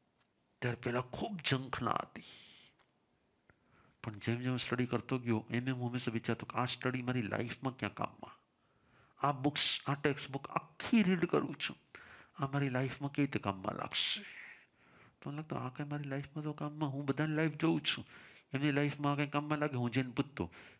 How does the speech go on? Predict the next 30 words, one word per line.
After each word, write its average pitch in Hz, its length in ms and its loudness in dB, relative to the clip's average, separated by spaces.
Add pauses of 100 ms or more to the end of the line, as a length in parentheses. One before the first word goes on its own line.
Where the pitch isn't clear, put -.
કે - 60 0
તમે 131 220 -2
કેટલું 190 260 -2
સ્ટડી 113 280 2
કર્યું 107 280 0
છે? - 180 -8 (200)
તો - 80 -10
કોઈ 131 200 -2
કહે, 127 120 0
"હું 123 360 -8
બી 123 100 4
કોમ, 113 380 0
કોલેજ." 120 680 4 (360)
હું 123 60 0
એમને 143 120 -2
પૂછતો 143 420 0 (220)
કે 123 80 -2
તમારા 120 320 -2
સેવન્થ 127 540 0
સ્ટાન્ડર્ડમાં 120 1000 0 (380)
તમે 113 180 -2
જ્યાં 110 140 2
સ્ટડી - 280 2
કરતા, 117 300 0
ત્યારે 110 260 0
ગુજરાતીની 120 580 2
સેવન્થ 131 560 0 (960)
પાઠ 127 200 2
શું 170 360 4
હતો? - 280 -4